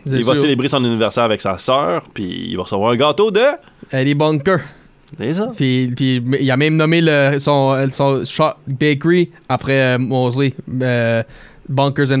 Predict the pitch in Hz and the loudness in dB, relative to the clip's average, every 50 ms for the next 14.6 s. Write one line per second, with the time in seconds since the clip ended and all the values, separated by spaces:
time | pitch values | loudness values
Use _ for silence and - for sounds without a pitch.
0 | 127 127 135 135 135 131 135 131 127 123 123 135 147 139 120 110 - - - - | 2 2 2 0 0 0 0 0 0 0 0 2 2 0 0 -2 -6 -14 -20 -20
1 | _ - - - 98 95 110 117 120 117 117 123 113 - - _ - 170 - - | _ -12 -8 -6 -4 -2 0 0 0 0 0 0 0 -2 -4 _ -6 -4 -2 -2
2 | 151 131 127 123 127 - - - - - - - - 147 143 147 143 139 - 135 | 0 0 0 -2 -4 -6 -12 -20 -20 -20 -6 -2 0 2 2 2 0 -2 -2 -4
3 | 165 - 160 151 156 143 151 147 139 147 143 143 226 233 233 208 196 175 160 147 | -2 -2 -2 -2 -2 -2 -2 -2 0 0 0 2 2 2 2 2 2 2 0 0
4 | 190 202 196 202 175 165 156 151 147 143 143 135 139 151 143 160 165 156 139 147 | 0 0 2 2 2 4 4 4 4 2 2 2 0 0 0 0 0 0 2 2
5 | 143 143 143 156 175 165 139 - 139 131 131 131 127 123 123 - 196 196 165 165 | 2 2 2 2 0 0 0 0 0 0 0 -2 -4 -4 -2 -2 -2 0 0 0
6 | 190 196 180 170 - 151 139 127 - 156 175 190 196 185 - - _ _ - - | 0 0 -2 -2 0 0 0 0 2 2 2 2 0 -2 -6 -12 _ _ -20 -20
7 | - - - - - - - - 131 - 180 185 - - - - 143 - - 139 | -20 -20 -20 -20 -20 -14 -12 -10 -4 0 0 0 0 -2 -6 -12 -10 -8 -4 -2
8 | 139 170 208 214 - - 190 156 - 180 175 160 143 190 190 180 170 160 143 - | 0 0 0 0 0 0 0 2 2 2 2 2 2 2 4 4 4 2 2 2
9 | 156 143 139 127 - 160 170 165 165 160 160 - - - - - - _ _ - | 2 2 2 2 2 2 2 2 2 0 -2 -6 -14 -20 -20 -20 -20 _ _ -10
10 | - - 156 143 127 - - - - - - 131 127 139 147 143 143 151 151 139 | -4 0 0 0 0 -2 -6 -10 -10 -8 -6 -2 -2 0 2 2 2 2 2 2
11 | 123 107 101 - - - 123 - - - 143 131 127 123 123 123 123 123 127 127 | 0 -2 -4 -8 -10 -8 -8 -8 -6 -4 -2 0 0 0 0 0 0 0 0 2
12 | 139 147 165 170 151 156 143 160 - - - - - - - 135 - - 156 143 | 2 2 2 2 2 0 0 -2 -6 -10 -14 -20 -10 -6 -4 -4 -2 0 0 2
13 | 139 139 139 135 135 147 151 147 170 190 180 208 180 185 220 208 - 170 143 - | 2 2 2 2 2 2 2 2 2 0 2 0 2 2 0 0 0 -2 0 2
14 | 180 170 160 156 - 214 233 208 156 139 139 | 2 2 2 2 2 2 2 2 2 2 0